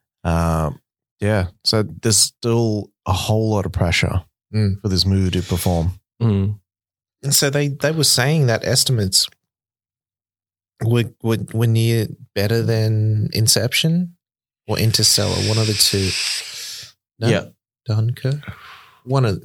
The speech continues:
Speaker 2: one of his, one of his movies. So the estimates for the, the preview screenings that's happening this week in the States
Speaker 1: Yeah.
Speaker 2: are better than Dunkirk or, or something like that.
Speaker 1: 'Cause now it's, like, officially released.
Speaker 2: Yeah.
Speaker 3: Yeah.
Speaker 2: Yeah.
Speaker 1: People were saying, like,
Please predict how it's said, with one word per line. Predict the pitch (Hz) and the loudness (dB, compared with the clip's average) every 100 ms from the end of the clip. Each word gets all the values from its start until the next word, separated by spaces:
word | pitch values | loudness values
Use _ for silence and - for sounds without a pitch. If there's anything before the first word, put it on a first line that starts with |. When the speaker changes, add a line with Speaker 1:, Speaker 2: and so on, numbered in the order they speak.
| - | -10
Speaker 2:
one | 104 98 120 127 | -8 -4 -2 0
of | 123 | 0
his, | 110 107 | 0 -2
one | - 110 | -2 -2
of | 120 | 0
his | 107 104 | 0 0
movies. | 101 95 98 | 0 0 0
So | |
the | 107 - | 0 0
estimates | 117 - 127 107 - | 0 2 0 0 -2
for | - 107 104 | 0 0 0
the, | 101 98 | 0 -2
the | 98 101 | -2 -2
preview | - 117 110 113 | -2 -2 0 0
screenings | - 107 101 101 | 0 0 0 0
that's | 98 - | 0 0
happening | 101 - 104 98 | -2 0 -2 0
this | 107 - | 0 0
week | 98 101 | 0 -2
in | 98 | -2
the | 98 | 0
States | - 104 - - - - - | 0 0 -2 -4 -6 -12 -4
Speaker 1:
Yeah. | 101 - - - _ - - _ | -2 -4 -14 -20 _ -20 -20 _
Speaker 2:
are | 110 | -6
better | 101 - 107 104 | -4 -2 0 0
than | 101 101 | 0 0
Dunkirk | 101 101 101 - 98 - | 0 0 0 0 -2 -2
or, | 98 98 - | -4 -4 -4
or | 104 | -2
something | - 95 98 | 0 0 -2
like | 98 | -2
that. | 95 | -2
Speaker 1:
'Cause | 104 104 | -2 0
now | 117 127 113 | 0 0 -2
it's, | 87 | -2
like, | 95 85 | -4 -4
officially | 87 - 110 - 98 92 | -4 -2 0 2 0 0
released. | 76 78 - - - | 0 -2 -2 -4 -4
Speaker 2:
Yeah. | 117 101 90 - | -2 -2 -4 -4
Speaker 3:
Yeah. | 113 101 - | -2 0 -2
Speaker 2:
Yeah. | 107 95 - - | -4 -4 -8 -4
Speaker 1:
People | 123 120 | -2 0
were | 104 | 0
saying, | 95 101 98 98 | 0 2 2 2
like, | 95 85 85 | 0 0 -2